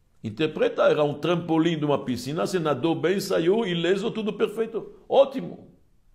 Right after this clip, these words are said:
Por que interpretar para o mal? Interpreta para o bem. Isto é muito importante no judaísmo.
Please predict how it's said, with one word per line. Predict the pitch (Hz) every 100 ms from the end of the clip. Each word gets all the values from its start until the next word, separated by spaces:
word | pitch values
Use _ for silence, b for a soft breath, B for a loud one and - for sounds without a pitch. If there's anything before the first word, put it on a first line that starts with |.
| _ _ -
Por | 165
que | -
interpretar | 175 180 185 180 202
para | 196 202
o |
mal? | 226 247 190 - _ _ _ -
Interpreta | 185 - 147 113 120 123 165
para | 165
o | 185
bem. | 175 277 226 - b b b b
Isto | 120 - 202
é |
muito | 156 135 139 185 - 180
importante | 170 - - - 196 196 -
no | 131 98
judaísmo. | 92 - - - -